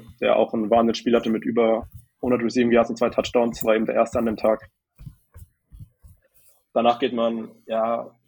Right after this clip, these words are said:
relativ blöd, three and out. Man war, West Virginia war sehr aggressiv bei Fourth Downs. Zweimal ist man gescheitert. Einmal richtig blöd mit einem, mit einem Trick-Play. Also, da hat man dann Nico Marchiol, den Backup-Quarterback,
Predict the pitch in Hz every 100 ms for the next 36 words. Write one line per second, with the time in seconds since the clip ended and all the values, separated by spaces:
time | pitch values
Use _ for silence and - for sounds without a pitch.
0 | _ _ _ _ _ _ _ - 131 139
1 | 135 - 131 135 135 131 135 135 127 127
2 | 123 131 131 - - - 127 123 127 123
3 | 127 135 127 131 135 123 120 131 - 120
4 | 127 127 - 123 123 120 120 123 123 117
5 | - - - - - - - 123 127 120
6 | 123 113 113 113 123 135 123 - - _
7 | _ _ _ _ _ - 117 120 120 120
8 | 117 117 120 120 107 104 101 101 113 107
9 | 101 123 120 110 110 107 104 107 - -
10 | - - 101 104 101 110 117 113 104 110
11 | - 113 107 107 101 113 120 - 123 120
12 | 107 113 - -